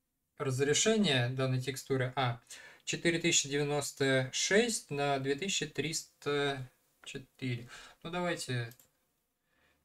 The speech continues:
в принципе, нам достаточно такого сдвига, чтобы посмотреть. И вот я примерно сдвинул ее до центра. И как раз-таки мы вот этот крест сейчас исправим.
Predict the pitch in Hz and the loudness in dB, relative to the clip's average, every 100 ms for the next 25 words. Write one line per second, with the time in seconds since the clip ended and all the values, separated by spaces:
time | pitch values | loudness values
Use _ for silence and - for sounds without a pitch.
0 | _ - 143 139 127 - 127 123 - _ | _ -8 -6 -4 -6 -6 -2 -2 -4 _
1 | _ - 135 127 120 123 127 156 147 - | _ -12 -6 -4 -2 -4 -2 0 0 -2
2 | 135 127 131 131 226 202 185 170 151 170 | -2 -4 -4 0 2 2 0 -4 -6 -2
3 | 175 147 135 - 143 135 127 123 _ _ | 0 0 -2 -2 -2 0 -2 -4 _ _
4 | _ _ _ _ _ _ 139 - 139 131 | _ _ _ _ _ _ -6 -4 -6 -2
5 | 135 127 - _ _ _ _ _ _ _ | 0 -2 -4 _ _ _ _ _ _ _
6 | _ - 190 156 131 135 131 139 135 139 | _ -6 -2 2 2 0 0 0 2 0
7 | 151 175 139 131 127 139 170 151 135 131 | 2 0 2 0 2 2 2 2 -2 -2
8 | 131 123 127 123 139 143 131 - _ _ | -2 2 2 2 4 2 2 -6 _ _
9 | 139 139 147 131 123 120 - _ _ _ | -2 0 2 2 0 -8 -12 _ _ _
10 | _ _ _ _ _ _ _ _ - - | _ _ _ _ _ _ _ _ -6 -4
11 | 147 131 147 139 147 139 139 143 143 139 | -2 0 0 0 -2 -4 -2 -2 0 0
12 | 135 135 170 190 190 - - - 127 147 | -2 -4 -2 0 0 -4 -12 -8 -4 -2
13 | 147 - - 135 - 127 117 107 | 0 -2 -6 -10 -2 0 0 -2